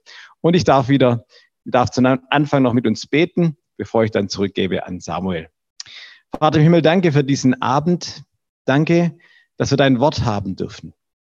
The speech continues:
dass wir hören dürfen und das, durch das wir immer wieder Perspektiven geöffnet bekommen von dir her, für unser Leben, für unser Miteinander,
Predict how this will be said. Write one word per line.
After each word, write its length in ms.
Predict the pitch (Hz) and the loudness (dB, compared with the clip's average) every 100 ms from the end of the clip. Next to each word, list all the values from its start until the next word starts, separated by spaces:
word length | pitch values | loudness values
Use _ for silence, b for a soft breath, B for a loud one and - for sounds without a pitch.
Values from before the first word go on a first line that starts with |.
| _ _ _ _ _ | _ _ _ _ _
dass 220 | 113 - | -8 -2
wir 160 | 113 107 | -2 0
hören 340 | 135 156 165 | 0 2 2
dürfen 540 | 156 160 175 175 156 _ _ _ _ _ | 0 0 -2 -4 -6 _ _ _ _ _
und 180 | 120 131 | -2 -2
das, 220 | 117 - | -2 -2
durch 220 | 127 123 | -2 0
das 240 | 139 131 | -2 0
wir 100 | 127 | -2
immer 220 | 151 156 139 | 0 0 2
wieder 440 | 147 151 147 143 _ _ _ _ _ _ - _ | 2 2 0 -4 _ _ _ _ _ _ -20 _
Perspektiven 840 | - 127 - 117 - 165 151 156 131 | -4 -2 -2 -4 -2 -4 0 0 0
geöffnet 460 | 127 143 - 127 | -2 -2 -2 -2
bekommen 400 | 123 - 117 110 | -2 -2 0 -2
von 240 | 104 110 101 | -2 -4 0
dir 200 | 135 110 | 0 0
her, 360 | 87 76 - _ b b b b _ | -6 -12 -18 _ b b b b _
für 100 | 120 | 0
unser 260 | 117 110 | 2 2
Leben, 680 | 107 123 156 165 160 147 _ _ | 0 0 2 0 -2 -4 _ _
für 160 | _ 107 | _ -4
unser 200 | 113 110 | -2 -2
Miteinander, 680 | 135 127 123 120 120 120 | -2 0 0 2 0 -4